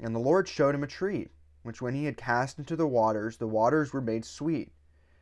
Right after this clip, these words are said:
There he made for them a, a statute and an ordinance, and there he proved them. It's a wonderful miracle that God performs on the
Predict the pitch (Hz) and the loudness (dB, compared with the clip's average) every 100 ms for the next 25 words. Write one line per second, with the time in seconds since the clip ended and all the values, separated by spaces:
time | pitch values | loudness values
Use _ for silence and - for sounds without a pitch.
0 | _ 110 131 170 196 185 185 135 131 - | _ -2 4 6 4 0 -2 -2 -4 -4
1 | 135 107 107 107 - - - 113 - - | -2 -2 -2 -6 -10 -14 -12 -10 -10 -2
2 | 139 156 - 107 95 - - 120 113 131 | 0 0 -2 -10 -10 -10 -8 -8 -4 -2
3 | 139 113 87 - - - - - _ _ | -2 -2 -8 -14 -20 -20 -20 -20 _ _
4 | 120 120 120 165 156 110 101 - - 127 | -6 -4 0 2 4 2 0 -6 -8 -8
5 | - 151 147 147 101 90 - - _ _ | -4 0 2 0 -4 -12 -14 -20 _ _
6 | _ _ _ _ _ _ 160 135 143 175 | _ _ _ _ _ _ -6 0 2 2
7 | 170 131 139 160 131 110 98 110 123 160 | 0 0 0 0 -2 -4 -2 2 2 0
8 | - 135 - 135 135 123 113 110 104 | -2 -10 -6 -2 0 -2 -4 -8 -8